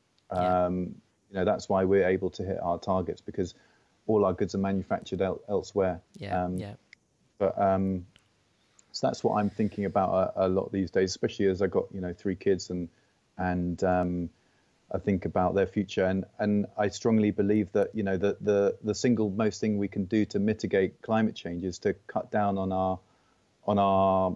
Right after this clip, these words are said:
Speaker 2: meat and, and dairy. I mean, you know, cut down as much as you can. Um, if you don't wanna compromise it all, don't, but d-, d-, try and make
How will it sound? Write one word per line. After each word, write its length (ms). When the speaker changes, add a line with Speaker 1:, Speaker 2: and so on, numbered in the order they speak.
Speaker 2:
meat 340
and, 300
and 220
dairy. 400
I 60
mean, 420
you 80
know, 240
cut 180
down 220
as 120
much 240
as 60
you 80
can. 420
Um, 440
if 120
you 60
don't 180
wanna 160
compromise 640
it 60
all, 200
don't, 420
but 200
d-, 100
d-, 80
try 180
and 80
make 260